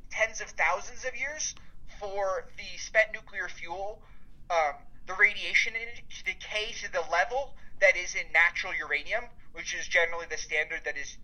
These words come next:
uh, used, um, it, it could take ten, uh, like, ten thousand years or more, depending on how stringent you wanna be,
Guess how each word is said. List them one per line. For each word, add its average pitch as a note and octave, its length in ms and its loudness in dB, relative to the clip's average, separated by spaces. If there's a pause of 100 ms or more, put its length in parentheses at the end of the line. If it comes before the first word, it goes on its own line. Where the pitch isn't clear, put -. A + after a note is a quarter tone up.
uh, C#3 180 0 (380)
used, - 460 -6 (520)
um, E3 260 6 (440)
it, G3+ 220 0
it G3+ 120 0
could G#3 120 -8
take G#3+ 160 -6
ten, A#3 200 -2 (200)
uh, F#3+ 40 4 (340)
like, E3 320 -2
ten A3 180 -2
thousand G3+ 340 2
years E3 180 -6
or D3 160 -8
more, D#3+ 260 -4
depending E3+ 460 -4
on D3+ 200 0 (640)
how G3 300 6
stringent - 580 0
you F3 100 -4
wanna D#3 240 0
be, D#3+ 340 -6